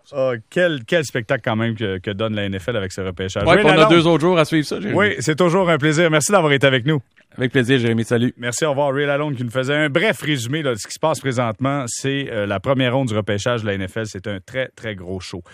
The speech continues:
Speaker 2: On s'arrête quelques instants. Au retour, Martin McGuire, aujourd'hui, s'est entretenu avec, entre autres, l'entraîneur-chef du Canadien. On a fait, euh, changement de trio. Vous voulez savoir ce que ça donne ? Ben, restez avec nous. Merci d'être là. Bonsoir, les sportifs.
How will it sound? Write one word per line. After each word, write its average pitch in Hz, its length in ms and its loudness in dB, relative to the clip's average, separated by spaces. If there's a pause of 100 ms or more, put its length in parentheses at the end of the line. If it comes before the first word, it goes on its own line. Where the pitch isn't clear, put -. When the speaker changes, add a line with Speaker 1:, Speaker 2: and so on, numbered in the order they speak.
(300)
Speaker 2:
On 131 100 -4
s'arrête 131 320 2
quelques 131 320 -2
instants. 127 260 -2
Au 123 40 -4
retour, 127 340 -2
Martin 131 300 -2
McGuire, 139 380 -2
aujourd'hui, 120 360 -6
s'est 120 160 -8
entretenu 120 400 -6
avec, 117 300 -2
entre 110 260 -6
autres, 151 180 -6 (280)
l'entraîneur-chef 131 760 -2
du 107 100 -12
Canadien. 127 640 -2
On 135 140 -8
a 123 80 -2
fait, 156 480 -2
euh, 117 40 -4
changement 151 460 -2
de 123 60 -8
trio. 131 280 -4
Vous 127 60 -6
voulez 101 120 -2
savoir 117 280 -2
ce - 60 -10
que 131 80 -4
ça 135 160 -2
donne ? 147 180 -6
Ben, 98 140 -6
restez 127 220 -6
avec 95 180 -8
nous. 107 100 -8
Merci 101 280 -12
d'être 90 180 -8
là. 101 80 -4
Bonsoir, 85 320 -8
les 78 60 -6
sportifs. - 500 -16